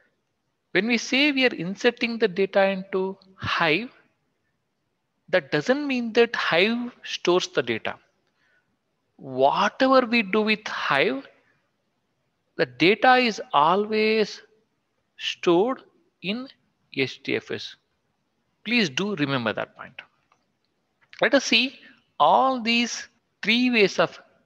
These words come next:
inserting the data into Hive tables one by one. The first one is standalone. What do we mean by standalone?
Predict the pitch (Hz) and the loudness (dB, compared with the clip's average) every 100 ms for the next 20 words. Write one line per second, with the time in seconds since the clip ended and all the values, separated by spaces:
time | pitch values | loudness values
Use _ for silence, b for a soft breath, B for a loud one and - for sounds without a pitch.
0 | _ _ _ - 165 185 - 202 196 165 | _ _ _ -6 -6 -4 0 0 0 -4
1 | 135 107 160 196 190 240 - _ - 147 | -4 0 0 0 -2 -4 -16 _ -10 -6
2 | - 151 147 - - 127 - - _ _ | -2 -2 -2 -6 -8 -12 -12 -14 _ _
3 | - 147 110 175 123 - _ _ _ _ | -8 -6 -4 -4 -6 -14 _ _ _ _
4 | _ _ _ - 170 320 339 - 247 185 | _ _ _ -6 0 2 2 2 2 2
5 | 220 - - 202 277 - - _ - - | -4 -18 -6 0 0 -2 -18 _ -12 -12
6 | _ _ - 175 156 123 92 - _ _ | _ _ 2 2 2 0 -2 -10 _ _
7 | _ _ _ _ _ _ - 254 147 220 | _ _ _ _ _ _ -12 -8 -2 0
8 | 311 311 294 285 277 254 240 226 - 196 | 2 2 4 2 2 2 2 2 0 0
9 | 180 165 165 165 170 | 2 0 -2 -8 -12